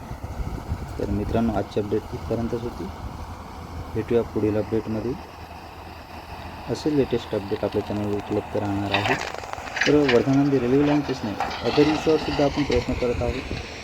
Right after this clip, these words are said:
व्हिडिओ देण्याची. तुमच्या आवडीनुसार तुम्हाला जसं आवडते तसे आम्ही द्यायचा प्रयत्न करत आहोत. तुमची काय प्रतिक्रिया आहे हे सुद्धा नवीन व्हिडिओ आम्ही जे का टाकतो other विषयावर,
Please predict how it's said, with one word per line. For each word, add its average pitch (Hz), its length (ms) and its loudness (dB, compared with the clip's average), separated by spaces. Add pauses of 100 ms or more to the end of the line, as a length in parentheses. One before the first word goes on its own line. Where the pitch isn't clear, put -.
व्हिडिओ 120 200 6
देण्याची. 110 500 0 (1600)
तुमच्या 123 260 6
आवडीनुसार 117 580 2 (760)
तुम्हाला 160 200 2
जसं 165 300 0
आवडते 117 300 4
तसे 117 260 0
आम्ही 117 200 2
द्यायचा 117 240 2
प्रयत्न 120 300 -4
करत - 280 -4
आहोत. 120 220 -4 (1600)
तुमची 135 260 6
काय 143 140 4
प्रतिक्रिया 127 580 0
आहे 123 220 2
हे - 400 -6
सुद्धा 113 440 0 (420)
नवीन 131 140 8
व्हिडिओ 165 220 6
आम्ही 156 160 4
जे 147 100 6
का 143 140 2 (160)
टाकतो - 240 2
other 143 320 4
विषयावर, 127 380 2